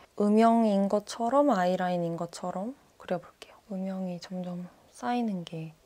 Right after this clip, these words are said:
보이시나요? 무펄 좋아하시는 분들은 진짜 좋아하실 것 같아요.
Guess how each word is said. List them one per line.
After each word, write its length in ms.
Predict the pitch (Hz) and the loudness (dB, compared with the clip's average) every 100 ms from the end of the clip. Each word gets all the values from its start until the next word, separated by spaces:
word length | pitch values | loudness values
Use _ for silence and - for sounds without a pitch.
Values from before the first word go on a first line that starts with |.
| - | -10
보이시나요? 500 | 185 180 - 165 143 - - - | -8 -6 -8 -12 -14 -18 -12 -2
무펄 560 | 202 196 - 330 320 | -2 -2 10 12 12
좋아하시는 580 | - 220 220 220 214 190 | 10 10 10 10 4 2
분들은 720 | 165 180 175 175 185 170 160 | 0 -4 -2 -2 -2 -2 -6
진짜 340 | - 190 190 | -6 -4 -4
좋아하실 580 | 185 - 185 190 175 - | -4 0 0 0 -2 -10
것 120 | - | -14
같아요. 360 | 160 156 - - | -12 -14 -16 -20